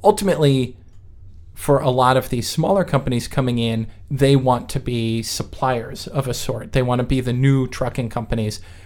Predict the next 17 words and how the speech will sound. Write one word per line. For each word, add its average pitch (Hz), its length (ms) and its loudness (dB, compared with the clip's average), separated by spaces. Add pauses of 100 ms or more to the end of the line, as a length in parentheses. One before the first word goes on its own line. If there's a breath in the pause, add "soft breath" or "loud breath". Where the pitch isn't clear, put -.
(100)
where 151 400 8
for 131 320 0
a 120 100 -2
giant 117 420 -2
like 117 200 -6
Walmart, 156 580 0 (280 loud breath)
they 151 120 0
just 147 220 0
say, 127 220 0
"Hey, 147 180 0
we 139 180 2
make 143 280 2
this 131 420 0
part 120 480 -4
of 120 260 -2
your 120 460 -2
business 175 500 -2